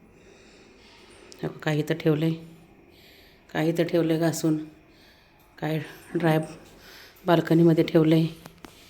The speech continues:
काय पसारा इथं थोडासा लावलाय. आहे कॅम्प्युटर वगैरे कपाटं लावले. अजून ह्याच्यावर सामान पडलंय.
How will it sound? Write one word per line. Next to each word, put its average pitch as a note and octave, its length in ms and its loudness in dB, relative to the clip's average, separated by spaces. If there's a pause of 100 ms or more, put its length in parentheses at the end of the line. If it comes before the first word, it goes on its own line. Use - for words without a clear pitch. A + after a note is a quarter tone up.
(320)
काय E3 140 -4
पसारा E3 420 -2
इथं E3 260 0
थोडासा E3 320 -2
लावलाय. D#3+ 420 -2
आहे - 3500 -16 (1500)
कॅम्प्युटर D#3+ 400 -8
वगैरे D#3 240 -6
कपाटं E3 380 -8
लावले. D#3 300 -2 (640)
अजून E3 180 -2
ह्याच्यावर D#3 240 -4
सामान D#3 400 -4
पडलंय. D#3 400 -2